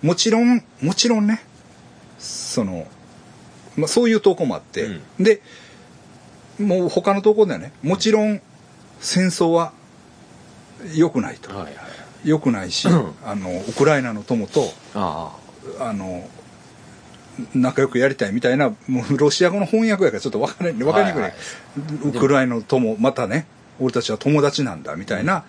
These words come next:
Speaker 1: 文章もありながら、
Speaker 2: ほう。
Speaker 1: けれども、ウクライナが、
Speaker 2: うん。
Speaker 1: えっと、なんていうか、ミンスク条約やったかな？
Speaker 2: うん。
Speaker 1: に調印してさえすれば、
Speaker 2: うん。
Speaker 1: こういう悲劇は避けられたんじゃないかと。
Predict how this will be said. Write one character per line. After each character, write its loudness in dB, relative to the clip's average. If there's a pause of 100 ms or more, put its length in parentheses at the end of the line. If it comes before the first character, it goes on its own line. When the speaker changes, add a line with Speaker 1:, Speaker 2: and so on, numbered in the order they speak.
(920)
Speaker 1:
文 2
章 2
も 0
あ 2
り 0
な 0
が 2
ら、 0 (500)
Speaker 2:
ほ -2
う。 -4
Speaker 1:
け 0
れ 2
ど 0
も、 2 (1080)
ウ 0
ク 0
ラ 4
イ 2
ナ 0
が、 -2 (160)
Speaker 2:
う -10
ん。 -10
Speaker 1:
え -4
っ -6
と、 -6
な 2
ん -4
て -8
い -12
う -12
か、 -6
ミ 4
ン 6
ス -8
ク 2 (880)
条 2
約 -8
や -12
っ -20
た -16
か -8
な？ -10 (320)
Speaker 2:
う -8 (120)
ん。 2
Speaker 1:
に 2 (100)
調 2
印 6
し -2
て 0
さ 0
え 2
す -12
れ -20 (160)
ば、 -2 (220)
Speaker 2:
う -8
ん。 -8 (120)
Speaker 1:
こ 4
う 4
い 2
う 2
悲 2
劇 0
は 2
避 -6
け 0
ら 4
れ 0
た -6
ん -4
じ -6
ゃ -6
な -8
い -14
か -14
と。 -18